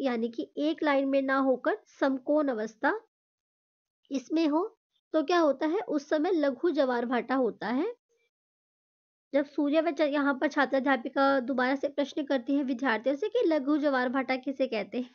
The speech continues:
तो यहाँ विद्यार्थी बता देते हैं कि जब सूर्य, चंद्रमा और पृथ्वी समकोण अवस्था में हो। यहाँ पर ड्रॉ भी। नेक्स्ट आता है पुनरावृत्ति, यानी कि जो छात्र अध्यापिका है विद्यार्थियों ने कितना सीखा ये जानने के लिए कुछ प्रश्न करती हैं, जिसको पुनरावृत्ति कहा जाता है।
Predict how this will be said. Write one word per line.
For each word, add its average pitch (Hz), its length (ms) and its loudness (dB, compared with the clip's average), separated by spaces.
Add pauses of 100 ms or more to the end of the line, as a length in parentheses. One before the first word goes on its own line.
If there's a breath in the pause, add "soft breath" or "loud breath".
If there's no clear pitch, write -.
(120)
तो 349 80 -2
यहाँ 285 240 0
विद्यार्थी 240 480 -4
बता 220 300 -4
देते 202 320 -4
हैं 370 160 0
कि 403 140 -4
जब 330 180 -4
सूर्य, 254 340 -2
चंद्रमा 240 380 -4
और 226 80 -2
पृथ्वी 247 340 -6
समकोण 285 440 0
अवस्था 202 400 -8
में 233 120 -4
हो। 403 280 -6
यहाँ 247 220 -4
पर 226 140 -4
ड्रॉ 214 220 -2
भी। 247 100 -4
नेक्स्ट 302 280 -4
आता 277 240 2
है 294 140 2
पुनरावृत्ति, 247 720 -2 (260)
यानी 220 320 -2
कि 233 160 -4
जो 247 300 2
छात्र 240 320 -4
अध्यापिका 285 500 0
है 381 260 -2
विद्यार्थियों 226 520 -4
ने 233 100 -4
कितना 320 340 -4
सीखा 339 320 -4
ये 349 160 0
जानने 240 360 -2
के 254 140 -2
लिए 262 120 0
कुछ 262 180 -6
प्रश्न - 360 -4
करती 247 360 -2
हैं, 285 140 0
जिसको 226 280 -6
पुनरावृत्ति 233 600 -6
कहा 254 280 -2
जाता 233 320 -6
है। 302 220 -4